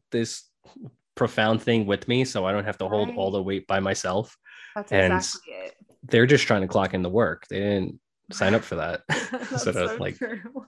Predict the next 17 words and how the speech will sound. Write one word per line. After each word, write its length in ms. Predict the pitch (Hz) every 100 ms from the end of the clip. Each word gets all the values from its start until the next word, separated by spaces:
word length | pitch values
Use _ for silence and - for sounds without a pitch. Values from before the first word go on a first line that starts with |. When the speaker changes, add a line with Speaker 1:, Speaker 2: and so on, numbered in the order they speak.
| - -
Speaker 1:
"No, 300 | 104 117 92
I'll 60 |
never 200 | 92 101
talk 240 | 92 104 92
to 80 | 90
you 80 |
again." 280 | 87 95 113 -
Speaker 2:
Oh, 140 | - - - - - -
that's 320 | 240 220 -
so 140 | 208
Speaker 1:
<laughs> 60 | -
Speaker 2:
funny. 360 | - - _ - - -
Oh 40 | - - - _ _
my 180 | 180 156
gosh. 540 | - 92 98 202 - _ _ _ -
Speaker 1:
Yeah. 240 | 98 71 - _ -
Speaker 2:
Yeah. 260 | 180 180